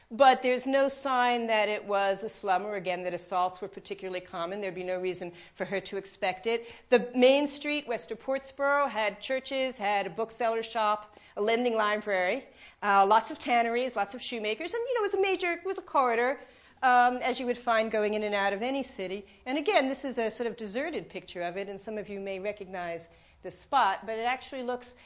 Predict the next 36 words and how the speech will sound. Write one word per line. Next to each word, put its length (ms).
I 60
think, 260
a 60
little 240
less 260
unsavory 540
in 80
this 160
picture 340
than 160
perhaps 420
it 120
would 160
if 120
I 180
showed 300
you 100
the 80
modern 420
version. 400
And 100
there's 200
the, 340
there's 240
the 80
castle 440
up 140
on 160
top. 420
And 80
so 80
that's 220
where 100
she 220
went. 420
Um, 640